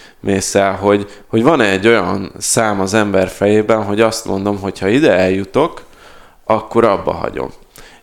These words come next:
És ez meg a másik dolog, amiről ugyanezzel a haverommal beszéltünk telefonon,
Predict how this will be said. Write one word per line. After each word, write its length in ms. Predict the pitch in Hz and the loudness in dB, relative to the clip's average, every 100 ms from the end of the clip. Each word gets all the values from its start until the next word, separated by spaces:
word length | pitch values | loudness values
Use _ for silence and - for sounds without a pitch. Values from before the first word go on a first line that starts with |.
| _ | _
És 400 | 104 104 113 - | 2 2 2 0
ez 160 | 117 113 | 0 2
meg 160 | 117 113 | 2 2
a 40 | |
másik 440 | 120 151 143 110 | 2 0 0 -2
dolog, 240 | 101 101 101 | 0 2 2
amiről 320 | 101 104 104 | 2 2 2
ugyanezzel 460 | 120 120 101 98 98 | 4 4 2 2 0
a 40 | |
haverommal 520 | 101 107 101 95 92 | 2 2 2 0 -2
beszéltünk 600 | 92 104 - 95 - 92 | 0 0 0 -2 -2 -10
telefonon, 640 | - 92 98 - 107 110 | -6 -4 -4 -2 0 0